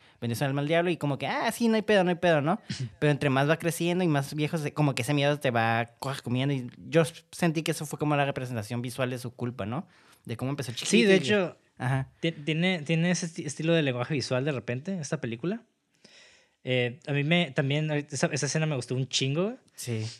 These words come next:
Speaker 2: Porque, digo, yo ya la, yo cuando la veo, pues, ya la he visto un chingo de veces, la neta, esta película. Pero cuando la veo, como que ya sé que el vato va en búsqueda para retomar su alma.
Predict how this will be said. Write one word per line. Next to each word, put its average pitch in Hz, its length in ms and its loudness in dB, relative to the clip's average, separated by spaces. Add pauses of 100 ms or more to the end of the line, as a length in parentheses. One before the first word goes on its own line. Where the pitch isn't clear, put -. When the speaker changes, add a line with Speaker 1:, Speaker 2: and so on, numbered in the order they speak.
(120)
Speaker 2:
Porque, 156 380 2
digo, 160 300 6 (320)
yo 175 220 6
ya 220 120 8
la, 233 220 6
yo 160 200 0
cuando 208 200 6
la 139 100 6
veo, 170 220 4
pues, 151 220 -2 (100)
ya 135 80 0
la - 20 2
he 147 40 2
visto 151 140 -2
un 151 40 0
chingo 156 180 2
de 131 60 2
veces, 120 160 -4
la 117 100 -4
neta, 110 140 -10
esta 123 140 -6
película. 147 360 -6 (680)
Pero 139 160 2
cuando 143 160 2
la 135 120 4
veo, 147 360 2
como 151 300 0
que 131 180 -2
ya 131 140 2
sé 151 280 0
que 151 320 2
el 123 120 -2
vato 127 300 0
va 135 100 2
en 131 100 0
búsqueda 135 520 -2
para 104 600 -4 (220)
retomar 113 420 -6
su 139 160 0
alma. 170 300 0